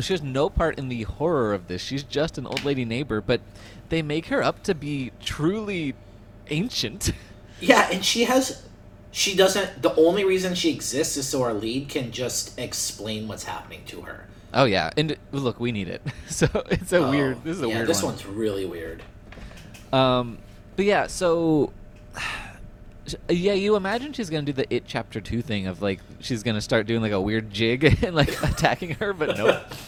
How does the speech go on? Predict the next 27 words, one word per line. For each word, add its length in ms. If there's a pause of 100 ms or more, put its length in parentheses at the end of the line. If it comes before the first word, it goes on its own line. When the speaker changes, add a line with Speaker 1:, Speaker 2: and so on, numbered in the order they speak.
(1300)
Speaker 1:
Um, 600 (420)
so 200
basically, 840 (180)
the 120
mover 420
is 180
here 200
again, 300
really 520
trying 280
to 220 (160)
shake 280
things 220
up 180
and 120
flirt 240
with 120
this 160
lady 220
now. 320 (400)
And 220
first 260
of 80
all, 200 (600)
I, 220 (260)
he 300
is 480